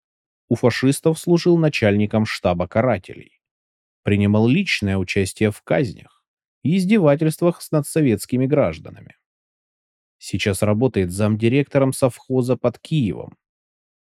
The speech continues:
Александр Юхновский. С шестнадцати лет служил в полиции писарем и переводчиком. С сорок второго года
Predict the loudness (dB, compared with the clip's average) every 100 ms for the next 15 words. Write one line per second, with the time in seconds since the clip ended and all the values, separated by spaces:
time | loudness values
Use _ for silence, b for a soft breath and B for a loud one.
0 | _ -2 0 2 2 2 4 2 2 4
1 | 2 2 -4 -6 -6 -10 _ _ _ -12
2 | -6 -4 0 0 0 -2 0 0 0 -2
3 | -2 0 -4 2 2 2 -2 -2 -4 -4
4 | -4 -4 -2 -2 -2 -8 -6 -2 0 0
5 | -2 -6 -14 -18 -20 _ _ _ _ _
6 | _ _ -18 -6 -2 -2 -2 -2 0 0
7 | 2 0 -2